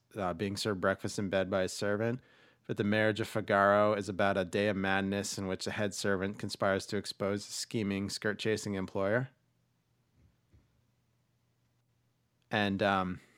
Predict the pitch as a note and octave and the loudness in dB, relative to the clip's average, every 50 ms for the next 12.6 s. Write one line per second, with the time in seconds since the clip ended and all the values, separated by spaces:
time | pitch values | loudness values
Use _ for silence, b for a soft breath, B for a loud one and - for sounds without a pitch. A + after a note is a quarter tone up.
0 | _ _ _ _ _ _ _ _ _ _ _ _ _ _ _ _ _ _ _ _ | _ _ _ _ _ _ _ _ _ _ _ _ _ _ _ _ _ _ _ _
1 | _ _ _ _ _ _ _ - - - B2 A#2 A2 G#2+ G2 F2 - _ _ _ | _ _ _ _ _ _ _ -20 -12 -4 0 2 2 2 2 -2 -6 _ _ _
2 | _ _ _ _ _ _ _ _ _ _ _ _ _ _ _ _ _ _ _ - | _ _ _ _ _ _ _ _ _ _ _ _ _ _ _ _ _ _ _ -18
3 | - - - C3 C3 B2+ B2 B2 A#2 A2 G#2 G2+ G2 G2 F#2+ F#2 F#2 F2+ - - | -14 -4 0 2 4 6 6 8 8 8 8 6 6 6 4 2 0 -4 -6 -8
4 | _ - C3+ A2+ A2 A#2 D3 D3 - - A#2+ G#2 G2+ G2 F#2+ G2+ G#2+ G#2 G2 G#2 | _ -12 -12 -2 4 6 6 8 8 6 4 4 2 0 -2 -2 -2 0 0 -2
5 | G2+ - G#2+ G#2 G2+ G2+ G2 G2 G2 G#2 A2+ A2+ A2+ G#2 - - - - - _ | -2 -2 -2 0 0 0 -2 -2 -2 -2 0 0 0 -2 -2 -6 -12 -14 -18 _
6 | _ _ _ _ _ _ _ _ _ _ - A2 G#2+ G2 F#2 F2+ F2 F2 F2 F2 | _ _ _ _ _ _ _ _ _ _ -8 -4 -2 -2 -2 -2 -2 -4 -6 -8
7 | F2 - _ _ _ _ _ _ _ _ _ _ _ _ _ _ _ _ _ _ | -10 -14 _ _ _ _ _ _ _ _ _ _ _ _ _ _ _ _ _ _
8 | _ _ _ _ _ _ _ _ _ _ _ _ _ _ _ _ _ _ _ _ | _ _ _ _ _ _ _ _ _ _ _ _ _ _ _ _ _ _ _ _
9 | _ _ _ _ _ _ _ _ _ _ _ _ _ _ - G3 - - - B2 | _ _ _ _ _ _ _ _ _ _ _ _ _ _ -20 -20 -8 -4 -2 2
10 | G#2+ A#2+ A2+ A#2 A2+ G#2 G#2 B2 A#2 G#2+ G#2 F#2+ A2+ B2 A#2 G#2+ G2+ - - - | 4 6 6 6 4 2 2 2 2 2 2 2 4 6 6 6 4 2 -2 -4
11 | A#2 G2+ G2 G#2 A2 G#2 - - A2 G2+ G2 G2+ G2+ G2+ - A2+ G#2+ F#2+ G2+ G#2+ | -6 -4 -2 -2 -2 -2 0 0 0 0 0 0 -2 -2 -2 -2 0 0 0 -2
12 | G#2+ G2 G2 F#2+ F#2 G2 G2+ G2+ G#2+ A#2+ C3 C3 | 0 0 2 2 4 4 4 4 4 4 2 -2